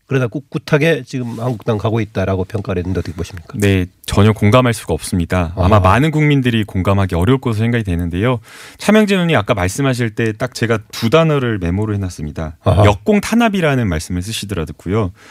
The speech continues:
Speaker 2: 그게 과연 역공 탄압이라고 말할 수 있을까요? 이 자유한국당의 당원 당규에도 이 헌법적 가치와 법치주의를 존중해야 된다라고 되어 있습니다. 그런데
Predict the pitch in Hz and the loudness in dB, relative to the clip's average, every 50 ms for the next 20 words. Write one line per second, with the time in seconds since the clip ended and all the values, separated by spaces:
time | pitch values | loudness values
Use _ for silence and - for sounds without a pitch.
0 | - - - _ - - 151 160 123 123 127 135 139 135 123 98 90 92 - - | -20 -20 -16 _ 2 2 4 4 4 4 4 4 4 2 0 0 -2 -2 -2 -2
1 | - 143 135 131 - - 214 233 214 185 180 156 139 120 98 80 78 82 87 - | -2 -2 0 -2 -2 -4 -2 -2 -2 -2 -2 -4 -4 -4 -4 -6 -6 -6 -8 -10
2 | - 80 - - - - 76 78 87 104 - _ _ _ _ _ - - - _ | -12 -14 -14 -14 -12 -12 -10 -10 -10 -12 -14 _ _ _ _ _ -20 -20 -20 _
3 | _ _ _ - 120 117 - - 120 123 160 190 202 190 180 - - 180 165 165 | _ _ _ -2 -2 -2 2 4 4 4 4 4 2 -2 -6 -4 -2 0 2 2
4 | 160 156 156 151 151 151 151 147 139 117 - - - _ _ - - 107 123 147 | 2 2 0 0 0 0 0 0 -2 -4 -6 -10 -16 _ _ -8 -6 -2 -2 -2
5 | 156 131 92 90 95 95 110 110 98 92 - 85 90 98 110 104 80 82 - _ | -2 -4 -6 -6 -6 -4 -4 -6 -6 -6 -8 -8 -8 -8 -8 -8 -10 -12 -18 _
6 | _ _ - _ _ - 101 - - 190 190 - 196 - - 165 - - - - | _ _ -20 _ _ -12 -10 -2 -2 0 0 0 -2 -2 -2 -4 -4 -4 -8 -8
7 | - - - 113 107 107 104 - - - - - 190 165 170 165 156 139 - - | -6 -4 -2 0 0 0 -2 -4 -6 -6 -4 -4 -2 0 0 0 0 0 0 -2
8 | 98 101 104 165 180 170 156 139 123 110 98 92 98 92 82 78 87 85 - 101 | -2 -2 0 0 0 0 0 0 -2 -4 -4 -4 -4 -6 -6 -6 -8 -8 -4 -2
9 | 104 107 98 - - 87 82 82 - 87 85 - 113 107 101 113 110 107 | 0 0 -2 -4 -6 -8 -8 -6 -6 -6 -2 0 0 2 4 4 4 4